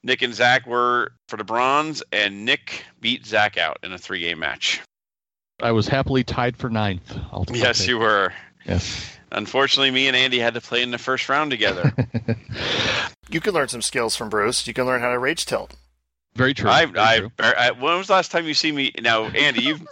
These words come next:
Speaker 1: <laughs> you've played a lot more of me than Ron has lately.
Speaker 2: Yes,
Speaker 1: How
Speaker 2: yes.
Speaker 1: many times have I rage tilt lately?
Speaker 2: Rage none. Tilt a handful.
Speaker 1: Yeah, a
Speaker 2: Um,
Speaker 1: handful. That's all.
Speaker 2: Yeah, I mean, the, the, the Demolition Man was not treating you nicely, uh, during
Speaker 1: No,
Speaker 2: the, uh,
Speaker 1: no,
Speaker 2: the
Speaker 1: no,
Speaker 2: holiday
Speaker 1: that was,
Speaker 2: tournament.
Speaker 1: that was bad.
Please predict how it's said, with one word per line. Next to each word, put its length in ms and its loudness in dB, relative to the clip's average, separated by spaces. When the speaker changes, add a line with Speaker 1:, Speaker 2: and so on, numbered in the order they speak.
Speaker 1:
<laughs> 200 -4
you've 160 0
played 200 4
a 40 6
lot 160 6
more 180 2
of 80 -2
me 120 2
than 220 2
Ron 260 4
has 240 0
lately. 300 -4
Speaker 2:
Yes, 380 -6
Speaker 1:
How 100 0
Speaker 2:
yes. 80 2
Speaker 1:
many 140 2
times 260 2
have 80 2
I 60 6
rage 340 2
tilt 240 -4
lately? 380 -4
Speaker 2:
Rage 600 0
none. 640 -2
Tilt 560 0
a 80 -2
handful. 800 -4
Speaker 1:
Yeah, 80 0
a 140 4
Speaker 2:
Um, 60 2
Speaker 1:
handful. 320 0
That's 200 -4
all. 160 0
Speaker 2:
Yeah, 240 2
I 60 2
mean, 120 2
the, 300 6
the, 260 0
the 80 0
Demolition 420 2
Man 160 4
was 140 2
not 180 2
treating 260 0
you 60 4
nicely, 480 2
uh, 220 2
during 220 2
Speaker 1:
No, 120 4
Speaker 2:
the, 80 2
uh, 40 2
Speaker 1:
no, 300 4
Speaker 2:
the 60 4
Speaker 1:
no, 60 4
Speaker 2:
holiday 200 4
Speaker 1:
that 160 4
was, 140 0
Speaker 2:
tournament. 40 0
Speaker 1:
that 140 4
was 120 -2
bad. 360 0